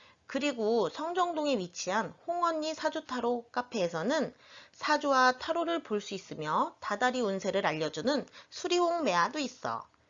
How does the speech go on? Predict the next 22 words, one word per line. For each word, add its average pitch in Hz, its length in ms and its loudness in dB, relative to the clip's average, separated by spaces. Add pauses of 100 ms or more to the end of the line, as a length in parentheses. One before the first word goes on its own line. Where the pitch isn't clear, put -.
(260)
상대의 277 680 6
마음을 240 540 2
들어주고 220 720 -2 (180)
힐링해주는 311 840 2 (100)
쪽집게 - 760 -2
직관 226 580 2
심리 294 560 -2
타로도 220 400 -2
있고 185 640 2 (280)
그림으로 277 580 2
나의 175 260 4
전생을 277 500 0
알아보고 185 640 2 (320)
점치는 226 680 -2 (300)
홍당사주 349 880 2
평생 381 400 -2
운세도 262 380 0
있지. 185 680 -4 (800)
무료로 285 500 2
점치는 196 640 -2
토종 349 400 -2
비결과 208 560 2